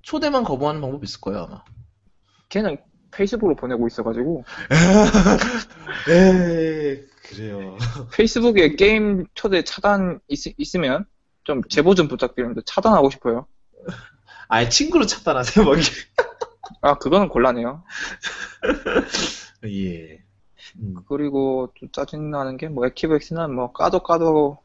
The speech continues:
Speaker 2: 깔게 나오니까 넘어가고.
Speaker 1: <laughs> 그래요. 그렇지 뭐.
Speaker 2: 진짜 근데 비밀, 그, 아이디 공간 가는 것 같아요.
Speaker 1: <laughs> 저, 아니, 저도 이걸 보고, "와, 이건 정말 신박하다." 생각이 들더라고요.
Speaker 2: 아이디랑
Speaker 1: 그러니까
Speaker 2: 비밀번호.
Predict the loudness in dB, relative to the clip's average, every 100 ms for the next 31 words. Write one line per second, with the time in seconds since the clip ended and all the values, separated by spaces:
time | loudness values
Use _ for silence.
0 | _ -4 -4 -4 -6 -6 -4 -4 -6 -8
1 | -10 -8 -10 -10 -12 -12 _ _ _ -20
2 | _ 4 6 2 2 -4 -8 -8 -14 -14
3 | _ _ -14 -12 -12 -14 -20 -20 -20 -20
4 | -20 _ -6 -4 -4 -6 -8 -12 _ _
5 | _ -20 _ _ _ _ _ _ _ -4
6 | -4 0 2 4 4 0 _ _ _ 0
7 | 0 0 -4 -6 -2 0 2 4 4 6
8 | 4 4 -4 -6 -2 -2 -2 -6 -12 -20
9 | _ _ _ _ _ -2 4 4 4 2
10 | -2 -6 0 2 4 6 6 4 6 6
11 | 6 6 4 4 0 2 2 2 2 2
12 | 2 -2 -4 -2 0 2 2 2 2 2
13 | 2 0 -2 -2 0 0 -2 -2 -8 -10
14 | 0 2 4 4 2 0 -4 -10 -8 -6
15 | -4 -6 -8